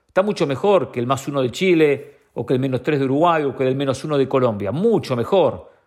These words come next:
Está tan parejo esto que los goles, es, recuerden que son el primer criterio de desempate. Entonces hay que tener en cuenta ese tema, hay que tener en cuenta. Y si se puede golear, hay que golear. De repente una buena oportunidad para Ecuador, pero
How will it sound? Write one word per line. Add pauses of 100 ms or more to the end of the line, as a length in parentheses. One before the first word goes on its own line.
(100)
Está
tan
parejo
esto (420)
que
los
goles, (200)
es,
recuerden
que
son
el
primer
criterio
de
desempate. (680)
Entonces
hay
que
tener
en
cuenta
ese
tema, (180)
hay
que
tener
en
cuenta. (240)
Y
si
se
puede
golear,
hay
que
golear. (300)
De
repente
una
buena
oportunidad
para
Ecuador,
pero